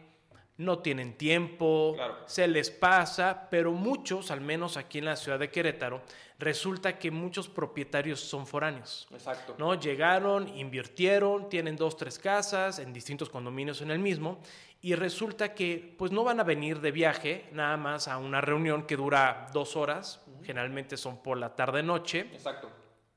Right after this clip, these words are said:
Speaker 1: y se regresa. Entonces, aquí lo que te permite el Código Urbano es que este condominio, el propietario de la merca-, del, de la mercancía, <laughs> temas de aduanas,
Speaker 2: Temas de
Speaker 1: perdón.
Speaker 2: aduanas y
Speaker 1: Sí.
Speaker 2: carta aporte, perdón.
Speaker 1: Sí, sí, sí.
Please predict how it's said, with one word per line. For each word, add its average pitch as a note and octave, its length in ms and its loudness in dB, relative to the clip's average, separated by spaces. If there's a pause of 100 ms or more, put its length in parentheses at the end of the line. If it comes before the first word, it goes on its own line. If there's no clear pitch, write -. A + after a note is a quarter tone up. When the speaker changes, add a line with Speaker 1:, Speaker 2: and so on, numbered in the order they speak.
(460)
Speaker 1:
y D3+ 100 -8
se C3+ 160 -4
regresa. A2+ 360 -8 (640)
Entonces, G3+ 520 4 (200)
aquí - 280 -2
lo C4+ 160 -4
que F#3 100 -2
te - 140 -4
permite F3 400 -2
el G3+ 120 -2
Código G3+ 260 2
Urbano D#3+ 320 0
es E3+ 140 -4
que - 500 -4 (140)
este G3+ 360 0
condominio, E3+ 520 2
el F#3 40 -8
propietario F#3 640 0
de G3 100 0
la D3+ 80 0
merca-, C3 380 -4
del, C3 360 -4 (120)
de C#3+ 100 -4
la C3+ 60 -4
mercancía, B2 400 -2
<laughs> F#3 1120 4
temas E3+ 300 6
de C#3+ 60 6
aduanas, C#3+ 400 8
Speaker 2:
Temas F#3+ 160 8
de C#3+ 60 6
Speaker 1:
perdón. C#3+ 160 8 (120)
Speaker 2:
aduanas F#3+ 280 2
y D#3 40 -2
Speaker 1:
Sí. D3 60 -4
Speaker 2:
carta D#3 200 2
aporte, D3+ 380 -2
perdón. B2+ 160 -4
Speaker 1:
Sí, E3+ 200 2
sí, C#3+ 120 -4
sí. D3+ 180 0